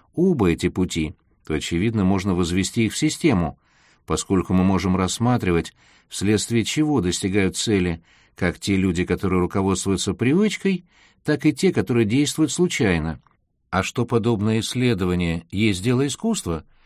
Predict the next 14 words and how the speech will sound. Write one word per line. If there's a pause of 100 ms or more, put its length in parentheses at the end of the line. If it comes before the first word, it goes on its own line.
(160)
с
этим,
вероятно,
согласится
каждый. (920)
До
сих
пор
те,
которые
строили
системы
риторики, (460)
выполнили